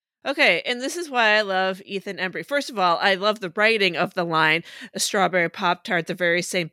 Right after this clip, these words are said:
breakfast pastry I was consuming at that moment." And then I think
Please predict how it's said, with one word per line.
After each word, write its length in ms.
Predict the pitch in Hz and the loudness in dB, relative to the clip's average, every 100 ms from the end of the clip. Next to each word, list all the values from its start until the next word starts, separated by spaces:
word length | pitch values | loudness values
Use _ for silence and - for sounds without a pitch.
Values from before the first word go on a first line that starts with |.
| - | 0
breakfast 440 | 180 - 180 - | 0 2 -4 -8
pastry 500 | - 165 - 185 170 - | -4 -4 -4 -4 -4 0
I 160 | 170 190 | 0 0
was 120 | 180 | -2
consuming 520 | - 165 - 165 156 | -8 -10 -8 -6 -6
at 80 | 160 | -6
that 180 | 160 160 | -6 -4
moment." 400 | 180 214 156 165 - 220 | -4 -2 -2 -4 -12 -6
And 160 | - 214 | -2 2
then 140 | 202 | 2
I 60 | 190 | 0
think 340 | 190 208 180 | 0 -2 -4